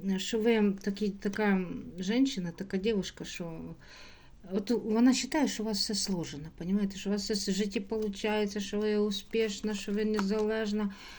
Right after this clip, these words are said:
Да, дивіться, Єрофант, що, <laughs> що, знаєте, що, як ото, по щучому веленню, по моєму хотінню. Єрофант, вообще, ця карта у нас по-нашому, це, е,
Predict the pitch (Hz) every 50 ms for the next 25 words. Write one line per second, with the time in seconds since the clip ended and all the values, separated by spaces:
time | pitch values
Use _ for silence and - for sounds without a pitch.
0 | - - - - 185 185 190 180 175 160 180 185 185 185 185 - - 185 190 196
1 | 196 196 - 208 190 175 175 175 - - - - - - - - - - - -
2 | 214 202 - - - 208 202 214 214 269 262 262 - - - - 269 269 - -
3 | 330 392 311 - - - - - - - - 247 233 - - - - - - 226
4 | 208 202 226 247 254 247 226 196 226 214 202 - 233 220 208 202 196 196 - -
5 | - - - - - - - - - - - - 208 196 190 196 208 196 196 202
6 | 185 175 - 208 196 - 262 - - 233 233 233 226 220 233 240 269 262 240 233
7 | 220 208 202 220 214 214 220 220 220 220 220 208 202 220 208 202 - 202 190 190
8 | 196 196 202 208 208 214 208 - 285 302 330 302 226 214 196 - - 214 196 -
9 | 208 196 - 240 233 202 - - 185 180 180 185 190 202 208 196 196 - - 190
10 | 196 202 226 240 - - 190 180 180 170 - - 185 180 175 165 160 160 - 85
11 | 165